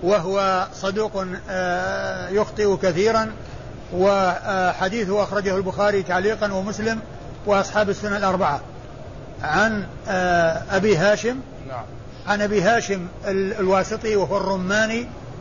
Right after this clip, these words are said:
Speaker 1: واسمه يحيى بن دينار، وهو ثقة أخرج حديثه أصحاب الكتب الستة. يروي عن أبي مجلز، وهي كنية، صاحبها لاحق بن حميد السدوسي، وهو ثقة أخرج حديثه أصحاب الكتب الستة. عن قيس بن عباد،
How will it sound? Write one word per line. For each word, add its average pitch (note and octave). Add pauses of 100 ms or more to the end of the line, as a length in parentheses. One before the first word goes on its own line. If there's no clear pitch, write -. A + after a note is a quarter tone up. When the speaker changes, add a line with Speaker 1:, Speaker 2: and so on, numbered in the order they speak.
(100)
Speaker 1:
واسمه G3
يحيى G3
بن F#3
دينار، G3 (380)
وهو F#3
ثقة G#3
أخرج G3
حديثه G#3
أصحاب G#3
الكتب G3+
الستة. F#3+ (560)
يروي G#3+
عن G3+
أبي F#3
مجلز، G#3+ (500)
وهي F#3+
كنية، A3 (240)
صاحبها G3+
لاحق G3+
بن G3+
حميد G#3 (500)
السدوسي، G#3 (340)
وهو F#3
ثقة G#3+
أخرج G3+
حديثه G#3+
أصحاب G#3+
الكتب G3+
الستة. F#3+ (560)
عن G3+
قيس A3
بن G3
عباد، G3